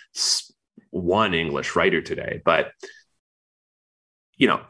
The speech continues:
more kids are wandering around on their own more often. This is common. I mean, even the life that my children lead, where we live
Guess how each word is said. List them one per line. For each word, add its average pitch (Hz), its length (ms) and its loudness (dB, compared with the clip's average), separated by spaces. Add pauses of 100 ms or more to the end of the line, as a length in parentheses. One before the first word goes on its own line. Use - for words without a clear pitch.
(300)
more 151 260 0
kids 139 300 -2
are 113 80 2
wandering 101 320 0
around 92 200 0
on 90 60 -4
their 90 160 -6
own 85 280 -4
more 101 220 2
often. 82 520 -2 (100)
This 123 160 2
is 107 100 -4
common. 87 520 -2
I 113 40 0
mean, 101 300 2 (240)
even 101 340 -2
the 101 100 -2
life 107 280 0
that - 100 -8
my 90 160 -4
children 87 460 -2
lead, 82 400 -4
where 90 260 -2
we 85 140 -4
live 78 520 -2